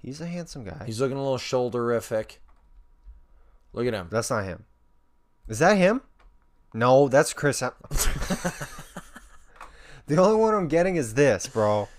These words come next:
Speaker 2: And that is not a good look. Is that him?
Speaker 1: No, that's, like, Alex Smith. Oh, Alex Smith. Good for him.
Speaker 2: Okay,
Speaker 1: Good on him.
Speaker 2: looking cut.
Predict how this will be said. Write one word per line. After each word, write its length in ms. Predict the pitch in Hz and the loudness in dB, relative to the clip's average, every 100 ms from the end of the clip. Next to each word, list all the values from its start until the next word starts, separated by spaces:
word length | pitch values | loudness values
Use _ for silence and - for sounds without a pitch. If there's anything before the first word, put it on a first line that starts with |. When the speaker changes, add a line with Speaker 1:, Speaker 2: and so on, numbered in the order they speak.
| - | -16
Speaker 2:
And 240 | - 113 120 | -8 -6 -2
that 240 | 127 139 | 2 2
is 220 | 131 110 | 2 -2
not 440 | 127 123 110 113 120 | -6 -2 2 2 2
a 140 | 120 | -2
good 300 | 101 120 110 | -2 -2 -2
look. 480 | 110 107 95 - - _ _ - - _ _ | -2 -4 -4 -10 -20 _ _ -20 -20 _ _
Is 60 | - | -8
that 160 | 107 117 | -4 -4
him? 260 | 135 165 - | -6 -8 -6
Speaker 1:
No, 120 | 120 | -4
that's, 220 | 135 151 | -4 -4
like, 140 | 202 120 | -6 0
Alex 280 | 156 180 | 2 2
Smith. 480 | - - 220 131 - - | 0 -2 -2 -2 -6 -10
Oh, 260 | - 254 262 | -2 2 2
Alex 320 | 123 254 302 | 2 -2 -4
Smith. 460 | - 269 311 349 - | -4 -4 -4 -4 -6
Good 160 | 190 | -10
for 180 | - 311 | -10 -12
him. 380 | 254 214 196 90 95 | -10 -10 -8 -10 -12
Speaker 2:
Okay, 200 | - 170 | -10 -8
Speaker 1:
Good 40 | |
on 140 | 175 | -6
him. 60 | 110 | -8
Speaker 2:
looking 220 | 92 139 | -10 -14
cut. 560 | 147 - 123 104 - | -16 -10 -8 -8 -12